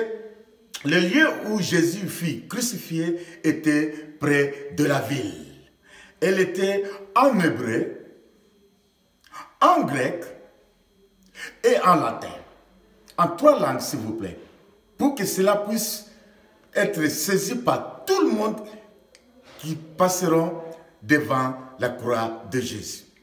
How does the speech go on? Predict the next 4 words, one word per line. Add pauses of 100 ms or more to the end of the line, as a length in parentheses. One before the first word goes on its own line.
(140)
Et (640)
les
principaux
sacrificateurs